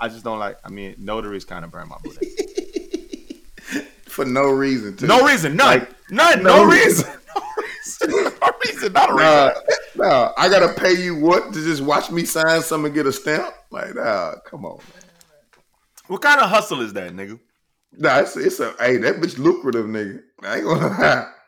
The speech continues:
Speaker 2: You know how much that shit be costing
Speaker 1: You walk
Speaker 2: you
Speaker 1: around
Speaker 2: gotta
Speaker 1: with a little stamp you got in your back, in your car, and you go watch
Speaker 2: And,
Speaker 1: people sign
Speaker 2: hey,
Speaker 1: shit.
Speaker 2: give me, let, let me see you. Let me see your license and
Speaker 1: Let me
Speaker 2: your, uh, let me see two forms of I D.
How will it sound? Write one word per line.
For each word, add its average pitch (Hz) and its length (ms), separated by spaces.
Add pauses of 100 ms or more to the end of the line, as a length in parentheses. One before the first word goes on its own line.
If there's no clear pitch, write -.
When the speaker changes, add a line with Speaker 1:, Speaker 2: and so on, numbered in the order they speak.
(360)
Speaker 2:
You 135 80
know 190 140
how 170 60
much 170 120
that 165 100
shit 160 200
be 156 100
costing 151 280
Speaker 1:
You 175 60
walk 208 200
Speaker 2:
you 202 100
Speaker 1:
around - 20
Speaker 2:
gotta 196 220
Speaker 1:
with 190 80
a 185 40
little 180 220
stamp 175 440
you 160 100
got 160 240
in 147 60
your 151 160
back, 151 320
in 156 100
your 151 200
car, 139 520 (160)
and 143 100
you 147 100
go 143 140
watch 139 200
Speaker 2:
And, 127 100
Speaker 1:
people 127 120
sign 135 320
Speaker 2:
hey, 135 40
Speaker 1:
shit. 139 380 (760)
Speaker 2:
give 147 140
me, 123 100
let, 147 120
let 143 180
me 156 100
see 156 200
you. 123 100
Let 123 100
me 127 80
see 131 180
your 113 100
license 110 380
and 104 100
Speaker 1:
Let - 40
me - 60
Speaker 2:
your, 90 140
uh, 90 180
let 95 100
me 101 80
see 101 120
two 135 160
forms 110 340
of 107 60
I 101 200
D. 107 220